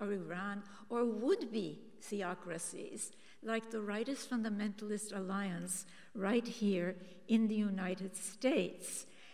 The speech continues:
If you look for these four cornerstones, what you see is, first of all, their ideal norm is consistency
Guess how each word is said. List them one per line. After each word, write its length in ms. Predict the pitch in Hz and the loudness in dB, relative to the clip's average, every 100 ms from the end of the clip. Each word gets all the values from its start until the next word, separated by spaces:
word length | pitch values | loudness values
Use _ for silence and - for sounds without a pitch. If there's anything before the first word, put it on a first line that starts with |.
| - - - | -20 -16 -2
If 200 | 214 - | -2 -2
you 160 | 226 226 | -2 0
look 440 | 208 311 - - - - | 0 0 -2 -12 -12 -16
for 180 | - 214 | -2 0
these 300 | 196 208 208 | 2 2 0
four 320 | - 214 202 | -2 0 2
cornerstones, 1200 | 208 - 240 240 196 - - - - 208 - - - - - - - | 0 0 2 4 2 0 -4 -6 -6 -6 -2 -2 -4 -12 -18 -18 -4
what 260 | 220 220 226 | -4 -2 -6
you 80 | |
see 600 | 214 - 226 226 254 381 453 - | -6 -4 2 4 4 4 0 0
is, 280 | 220 208 175 - - | 0 0 -4 -12 -14
first 260 | - 214 214 | -4 -4 -2
of 80 | 254 | -2
all, 240 | 262 294 320 - - - - - | 0 0 -2 -8 -18 -18 -18 -4
their 220 | 220 226 226 | 0 0 0
ideal 760 | 220 214 175 185 247 285 302 294 | 0 0 -2 0 2 4 2 2
norm 720 | 247 220 202 160 - - - - - - - - - - - - - - - - | 2 4 4 2 -2 -6 -10 -12 -18 -18 -18 -18 -18 -18 -20 -20 -20 -20 -8 -4
is 180 | 214 | -4
consistency 1300 | - 208 196 - - 302 339 - - 170 - - - | -4 -2 -2 -2 0 2 2 2 -4 -8 -8 -10 -12